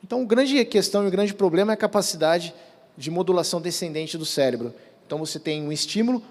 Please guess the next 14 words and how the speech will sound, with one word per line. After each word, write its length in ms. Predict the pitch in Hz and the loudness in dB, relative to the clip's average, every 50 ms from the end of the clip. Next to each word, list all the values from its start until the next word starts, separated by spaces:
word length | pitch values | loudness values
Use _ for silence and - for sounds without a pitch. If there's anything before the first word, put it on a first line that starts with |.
| - - | -14 -10
no 140 | 156 170 165 | -8 -4 2
qual 260 | - 170 160 151 151 | 6 6 8 8 6
o 60 | 147 | 4
cérebro 360 | - - 175 160 160 151 156 | 2 2 2 2 2 2 0
está 200 | 156 - - 147 | -2 0 0 0
preservado 680 | - 165 165 156 185 190 170 151 180 180 196 196 202 185 | 0 0 -2 0 0 0 2 2 4 4 4 2 0 -2
em 120 | 175 156 | -2 -4
sua 220 | - - 165 151 143 | -4 -2 -2 -2 -2
função 520 | - 180 180 175 - - 185 185 202 202 - - - - - - - | -2 -4 -6 -4 -2 0 0 0 0 -2 -6 -14 -20 -20 -20 -8 0
e 120 | 151 160 | 4 6
há 80 | 165 180 | 8 8
uma 160 | 190 190 190 | 8 6 6
modulação 720 | 190 196 190 190 190 190 180 - - - 190 190 180 - - - - - - - - - - - | 6 6 6 8 8 6 6 4 2 2 4 2 2 0 -6 -16 -20 -20 -20 -20 -20 -14 -6 -4
descendente, 760 | 165 160 - 190 180 160 160 165 180 185 185 - 131 - | -2 -2 0 -2 -2 0 0 0 0 0 -2 -6 -8 -8